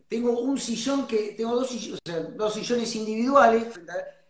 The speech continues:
y cuando lo veo de un lado, le va mal, y me tengo que <laughs> correr al otro, y ahora me acuerdo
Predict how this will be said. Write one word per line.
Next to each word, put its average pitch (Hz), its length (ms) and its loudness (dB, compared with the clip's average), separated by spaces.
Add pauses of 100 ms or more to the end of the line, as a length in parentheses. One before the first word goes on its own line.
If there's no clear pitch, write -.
(160)
y 254 120 -10
cuando 254 300 -2
lo 320 120 0
veo 381 200 4
de 320 80 2
un 311 120 4
lado, 392 640 -2
le 220 180 -2
va 294 120 2
mal, 208 380 0
y 202 160 -10
me 220 140 -2
tengo 349 320 4
que 190 140 -2
<laughs> - 0 -
correr 233 420 2
al 240 160 6
otro, - 280 0 (300)
y 196 120 -6
ahora 220 260 -2
me 208 80 -6
acuerdo 220 580 2